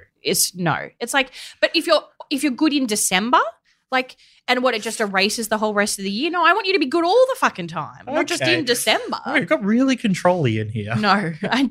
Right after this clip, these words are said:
Speaker 1: no.
Speaker 2: Be
Speaker 1: Um,
Speaker 2: good all of
Speaker 1: but
Speaker 2: the
Speaker 1: it's this
Speaker 2: time.
Speaker 1: whole shame thing
Speaker 2: No
Speaker 1: of, like,
Speaker 2: fun.
Speaker 1: only be good because you think you're gonna get into trouble,
Speaker 2: Yeah.
Speaker 1: like, as opposed to be good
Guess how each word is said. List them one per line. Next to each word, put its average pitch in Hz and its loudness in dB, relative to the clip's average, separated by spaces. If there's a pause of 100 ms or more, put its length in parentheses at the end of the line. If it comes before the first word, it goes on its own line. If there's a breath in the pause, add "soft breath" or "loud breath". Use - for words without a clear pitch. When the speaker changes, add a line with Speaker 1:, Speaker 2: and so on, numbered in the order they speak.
(140)
Speaker 1:
no. 180 -4 (380 loud breath)
Speaker 2:
Be 156 0
Speaker 1:
Um, 143 2
Speaker 2:
good 123 -2
all 127 -2
of 120 0
Speaker 1:
but 339 4
Speaker 2:
the 392 2
Speaker 1:
it's - -2
this - 4
Speaker 2:
time. 196 4
Speaker 1:
whole 440 0
shame 370 -2
thing 214 -4
Speaker 2:
No 160 4
Speaker 1:
of, 165 2
like, 202 4
Speaker 2:
fun. 101 -2 (160)
Speaker 1:
only 294 2
be 247 -2
good 220 4
because 208 0
you 202 2
think 196 -2
you're 190 2
gonna 180 0
get 170 -2
into 160 -6
trouble, 277 2
Speaker 2:
Yeah. 175 -2
Speaker 1:
like, 175 -2 (160)
as 190 0
opposed 180 -4
to 180 -6
be 220 0
good 180 4